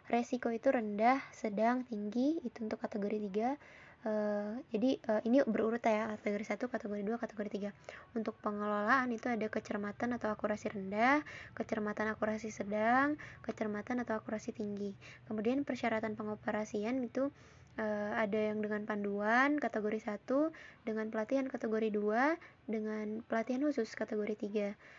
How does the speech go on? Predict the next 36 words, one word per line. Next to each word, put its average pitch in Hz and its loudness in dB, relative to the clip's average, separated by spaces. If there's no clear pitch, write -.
Nah, 226 2
untuk 220 -4
status 240 -2
kerja 226 0
di 254 0
kategori 208 0
satu 220 0
ada 254 4
yang 226 -2
sederhana, 208 -2
kategori 214 0
duanya 208 0
sedang, 214 2
kategori 214 -2
tiganya 208 -2
itu 247 2
rumit. 262 2
Itu, 254 0
eh, 214 2
contohnya 220 0
untuk 240 -2
alat 208 -2
gelas, 240 4
P 226 -2
H 208 -2
meter, 240 4
neraca, 226 0
spektrofotometer, 220 -4
A 214 -2
A - -20
S, 233 0
G 214 0
C, 233 -2
dan 208 -2
lain-lain 214 -2
itu 277 4